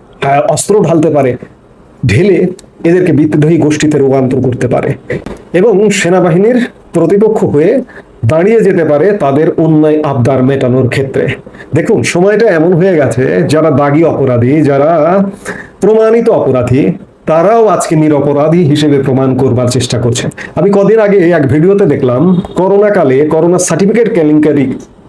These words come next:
করেছিলেন এমন একজন ব্যক্তি, নামও নিতে চাই না, শাহেদ, আপনারা সবাই জানেন। সেই শাহেদও ভিডিওতে এসে বলছে যে তিনি নিরপরাধ, নিষ্পাপ, তাকে অন্যায়ভাবে ফাঁসানো হয়েছে।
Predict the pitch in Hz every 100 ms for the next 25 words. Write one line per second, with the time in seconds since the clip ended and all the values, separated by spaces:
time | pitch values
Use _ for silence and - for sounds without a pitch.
0 | - - - - 170 160 143 139 170 185
1 | - 170 196 196 139 123 127 127 120 135
2 | 170 185 208 180 143 139 123 127 156 -
3 | - - - 190 170 - - - - 131
4 | 139 151 156 156 165 139 123 117 117 -
5 | - - 202 208 196 151 180 226 180 156
6 | 208 - - - 147 196 220 180 160 185
7 | 170 165 165 160 139 156 156 - - 175
8 | 170 160 151 147 143 147 143 127 156 160
9 | - 147 143 139 135 131 127 160 160 143
10 | 147 135 139 123 127 131 135 123 131 131
11 | 131